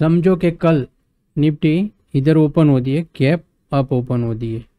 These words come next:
इतनी, और उन्नीस हजार सेवन हंड्रेड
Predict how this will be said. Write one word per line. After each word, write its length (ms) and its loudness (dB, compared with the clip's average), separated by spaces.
इतनी, 360 -4
और 280 -6
उन्नीस 460 2
हजार 380 -4
सेवन 300 2
हंड्रेड 400 0